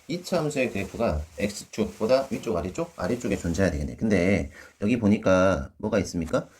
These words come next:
등호가 있죠. 그래서 X축과 만나도 돼요, 안 돼요? 만나도 상관없습니다. 즉, X축이 이렇게 됐을 때, 음, 이 차 함수의 그래프가 이렇게 그려진 건 말이 됩니까? 안 됩니까? 말이 되지 않죠. 언젠가 뚫고 올라가니까요, X축을. 그래서 아래쪽에 있기 위해서는,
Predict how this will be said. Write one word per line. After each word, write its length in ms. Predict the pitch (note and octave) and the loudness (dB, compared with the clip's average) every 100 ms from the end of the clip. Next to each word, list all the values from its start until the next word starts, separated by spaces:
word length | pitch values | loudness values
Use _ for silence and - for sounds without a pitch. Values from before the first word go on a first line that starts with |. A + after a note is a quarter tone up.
| - | -16
등호가 360 | - A#2+ D3+ G2 | -2 2 2 2
있죠. 320 | D2+ - D#2+ - | -2 -8 -10 -10
그래서 220 | E2 G2 | -10 -8
X축과 400 | F2+ - - G#2+ | -10 -14 -6 -4
만나도 440 | F2 F#2 A2+ A2+ | 0 2 2 2
돼요, 160 | G2+ F2+ | 0 -4
안 100 | D2+ | -4
돼요? 260 | E2 B2+ - | -2 -2 -4
만나도 400 | - E2+ G#2 A2+ | -10 -4 -2 -2
상관없습니다. 880 | - D3 E2 D2+ F2+ - - B2+ F#3 - - - | -2 -2 -2 -2 -4 -2 -2 0 -2 -8 -20 -8
즉, 280 | - A#2 F2+ | 0 2 2
X축이 480 | F2+ - D3 - G#2+ | 0 -4 -8 -4 0
이렇게 540 | F#2 G#2+ A#2+ B2+ B2 | 4 6 6 4 0
됐을 300 | D#2 D2+ D2 | -8 -8 -6
때, 480 | A#2 A2+ F2 D2+ D2 - _ _ - | -2 0 0 -2 -8 -14 _ _ -4
음, 340 | C3 C#3+ D2+ - - | 0 0 0 -6 -6
이 120 | C3+ | -2
차 120 | - | 2
함수의 240 | D#3+ C#3+ B2+ | 2 2 0
그래프가 520 | A2+ A#2+ A2+ F#2 D2+ | 0 0 2 2 0
이렇게 340 | - A2 D#3 C3+ | -4 -2 0 0
그려진 340 | B2 B2+ A#2+ | 2 2 2
건 100 | G2 | 2
말이 240 | F2 A2+ G#2 | 4 2 2
됩니까? 320 | F2+ G#2+ D#2+ | -2 0 -2
안 60 | |
됩니까? 360 | E2 F#2 D#2+ G2+ - | -2 -2 -4 -6 -2
말이 180 | A#2 | -2
되지 160 | A#2+ A#2+ | 0 -2
않죠. 460 | G#2 E2 G#2 F#2 - | -2 0 0 0 -2
언젠가 300 | F#2+ G2 F2+ | -2 0 -2
뚫고 280 | A#2+ C#3 F#2 | -4 -4 -2
올라가니까요, 540 | E2 F#2 E2+ F#2+ E2 | -2 -2 -4 -4 -4
X축을. 640 | D2+ - - E2+ F2+ D3 G#3 - - _ | -6 -10 -10 -4 0 0 -2 -10 -20 _
그래서 500 | - E2 A#2 C#3+ - - - | -8 0 2 2 2 -8 -4
아래쪽에 440 | F2 A#2 A#2 G#2 | -2 -2 -4 -2
있기 260 | E2 D#2+ E2+ | -2 -2 -4
위해서는, 680 | D#2 D#2+ G#2+ A2 E2+ D2+ | -2 2 4 4 2 -2